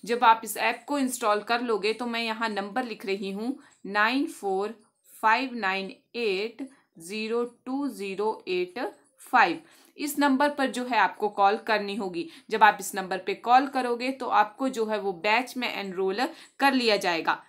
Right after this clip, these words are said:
नेक्स्ट हम बात करते हैं ये जो, अ, बैच स्टार्ट हुआ है इसके क्या बेनिफिट्स हैं। तो अगर मैं बेनिफिट्स की बात करूँ तो फर्स्ट यहाँ पे आपको दिख रहा होगा वन वीक डेमो फ्री। यहाँ पे जो है आपको वन वीक का डेमो फ्री दिया जाएगा।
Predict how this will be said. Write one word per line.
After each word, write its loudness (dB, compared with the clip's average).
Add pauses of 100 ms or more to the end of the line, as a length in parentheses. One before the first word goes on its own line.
(180)
नेक्स्ट 0
हम 0
बात 4
करते -4
हैं -2
ये -2
जो, -2
अ, -2
बैच 0
स्टार्ट 4
हुआ 2
है -4
इसके -4
क्या 6
बेनिफिट्स -4
हैं। -8 (240)
तो -2
अगर 0
मैं 2
बेनिफिट्स -4
की -2
बात 4
करूँ -6
तो -6
फर्स्ट -2
यहाँ -2
पे -4
आपको -4
दिख -8
रहा 2
होगा 0
वन -4
वीक -8
डेमो 0 (280)
फ्री। -2 (180)
यहाँ 6
पे -4
जो -6
है 0
आपको 0
वन -2
वीक -6
का 0
डेमो -2
फ्री -8
दिया 0
जाएगा। 2